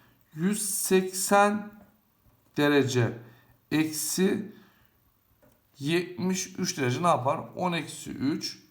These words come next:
yedi. Buradan ben direkt aldım. On yediden yedi çıktı.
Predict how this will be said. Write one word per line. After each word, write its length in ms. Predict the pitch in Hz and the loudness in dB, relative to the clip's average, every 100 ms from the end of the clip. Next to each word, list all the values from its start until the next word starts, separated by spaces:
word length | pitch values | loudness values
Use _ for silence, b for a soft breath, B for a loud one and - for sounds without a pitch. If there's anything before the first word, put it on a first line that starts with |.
| _ _ _ _ - _ - | _ _ _ _ -20 _ 0
yedi. 560 | 135 127 113 135 147 | 2 4 4 0 0
Buradan 420 | 165 165 156 147 | -2 2 2 2
ben 200 | 143 143 | 2 2
direkt 220 | 135 139 123 | 2 0 4
aldım. 500 | 113 107 123 185 - b b b b b b b b b b _ _ _ _ _ _ _ _ _ _ | 2 2 -2 -2 -6 b b b b b b b b b b _ _ _ _ _ _ _ _ _ _
On 200 | 170 175 | 0 0
yediden 480 | 165 160 160 160 160 | 0 -2 -4 -2 -2
yedi 380 | 156 156 156 - | -2 -4 -8 -8
çıktı. 600 | - - 131 160 - | -10 -4 -2 -2 -4